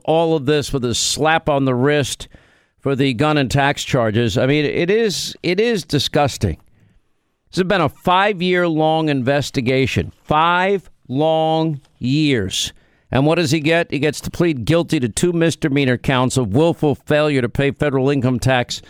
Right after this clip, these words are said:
for years twenty seventeen and eighteen. Now, there is an I R S whistleblower that has given testimony, I believe it was to Jim Jordan's committee, and that we're gonna hear about in the next couple of days, uh,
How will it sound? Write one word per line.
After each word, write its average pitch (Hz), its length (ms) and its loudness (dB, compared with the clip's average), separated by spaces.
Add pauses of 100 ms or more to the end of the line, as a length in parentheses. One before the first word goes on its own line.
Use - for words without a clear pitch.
(400)
for 156 80 0
years 170 240 0
twenty 170 260 2
seventeen 143 560 0
and 131 140 2
eighteen. 120 420 0
Now, 131 280 2 (360)
there 147 160 0
is 220 140 0
an 220 100 -2
I 185 220 0
R 160 160 0
S 151 180 -2
whistleblower 120 920 0 (560)
that 135 360 0
has 135 320 0
given 175 300 0
testimony, 139 960 0
I - 380 -20
believe 175 340 0
it - 20 0
was 143 240 0
to 131 440 0
Jim 143 280 0
Jordan's 151 480 0
committee, 117 640 0 (360)
and 120 140 -2
that 127 100 0
we're 156 120 2
gonna 160 160 2
hear 170 260 2
about 127 500 0
in 127 100 0
the 127 60 0
next 135 220 0
couple 123 320 0
of 113 60 -2
days, 117 500 0 (540)
uh, 127 340 0